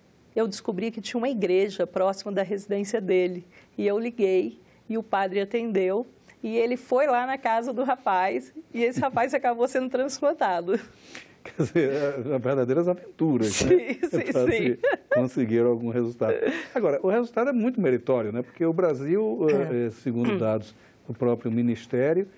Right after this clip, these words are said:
Speaker 2: ele, no ranking mundial, ele é o segundo que, que
Speaker 1: Sim.
Speaker 2: maior transplanta, o segundo
Speaker 1: Sim.
Speaker 2: país
Speaker 1: Que
Speaker 2: a mais
Speaker 1: mais
Speaker 2: transplanta.
Speaker 1: transplanta, gente. Isso é um volume
Speaker 2: É.
Speaker 1: muito grande, né?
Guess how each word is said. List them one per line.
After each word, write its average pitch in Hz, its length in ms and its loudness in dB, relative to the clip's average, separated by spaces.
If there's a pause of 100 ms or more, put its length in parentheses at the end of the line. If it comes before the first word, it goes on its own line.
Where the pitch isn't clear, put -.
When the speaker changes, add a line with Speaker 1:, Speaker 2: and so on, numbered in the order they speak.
(320)
Speaker 2:
ele, 156 960 4
no 127 120 0
ranking 135 260 0
mundial, 139 540 2
ele 175 100 2
é - 20 4
o 175 80 2
segundo 135 800 -4 (540)
que, 123 160 -2
que 117 280 -2
Speaker 1:
Sim. 113 100 0
Speaker 2:
maior 127 400 0
transplanta, 123 760 -4
o 98 80 -6
segundo 131 360 -2
Speaker 1:
Sim. - 40 -4
Speaker 2:
país 127 260 -2 (300)
Speaker 1:
Que - 120 -4
Speaker 2:
a 254 40 0
mais 190 260 0
Speaker 1:
mais 262 160 -8
Speaker 2:
transplanta. 277 360 -4
Speaker 1:
transplanta, 214 400 -2
gente. 165 200 -10
Isso - 180 -8
é - 20 0
um 269 80 -4
volume 262 360 -2
Speaker 2:
É. - 20 -6
Speaker 1:
muito 262 400 -2
grande, 156 480 -2
né? 156 160 -8